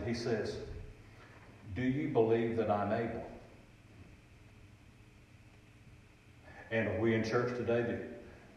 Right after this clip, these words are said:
do we believe that God is able? Oh yes, we believe that God is able. Do I believe that God is willing?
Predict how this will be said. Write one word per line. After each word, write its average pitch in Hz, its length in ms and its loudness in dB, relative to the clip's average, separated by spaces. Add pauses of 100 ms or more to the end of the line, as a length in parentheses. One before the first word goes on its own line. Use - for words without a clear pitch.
do 110 120 0
we 117 200 4
believe 113 480 4
that 104 180 -2
God 107 400 8
is - 140 -4 (340)
able? 98 380 -2 (340)
Oh 107 240 0
yes, 98 240 -4 (100)
we 98 100 -4
believe 95 500 -4
that - 400 -10
God 92 280 -4
is - 80 -8
able. 87 380 -8 (1500)
Do 120 200 4
I 117 160 6
believe 107 380 0
that 101 160 -4
God 101 280 4
is - 140 -4 (200)
willing? 120 500 4